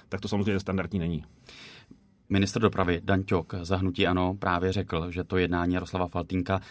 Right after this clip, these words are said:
Speaker 2: bylo nestandardní. Vy to budete řešit nějak v rámci koalice, nebo to necháváte na vašem koaličním partnerovi?
Speaker 1: Z, z mého pohledu není důvod, aby sociální demokracie, demokracie řešila problémy hnutí ano. To,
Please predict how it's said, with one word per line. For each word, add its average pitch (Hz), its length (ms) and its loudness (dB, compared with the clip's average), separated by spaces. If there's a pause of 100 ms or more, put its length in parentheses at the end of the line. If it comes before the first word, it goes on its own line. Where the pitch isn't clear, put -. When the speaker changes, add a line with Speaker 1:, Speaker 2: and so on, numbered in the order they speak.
(160)
Speaker 2:
bylo 90 360 2
nestandardní. 92 720 0 (420)
Vy 95 120 0
to 135 80 2
budete 131 280 2
řešit 110 260 -2
nějak 117 180 4
v 110 40 4
rámci 110 280 4
koalice, 127 600 4
nebo 101 500 6
to 104 120 8
necháváte 92 440 6
na 92 60 6
vašem 87 240 4
koaličním 90 420 0
partnerovi? 87 520 -2
Speaker 1:
Z, 98 40 -4
z 95 40 -6
mého 95 200 2
pohledu 104 500 2
není 95 240 2
důvod, 92 300 2
aby 92 140 2
sociální 92 340 -2
demokracie, 92 480 0 (400)
demokracie 92 580 2
řešila 95 380 4 (340)
problémy 95 320 6
hnutí 101 280 4
ano. 107 220 6
To, 92 220 -2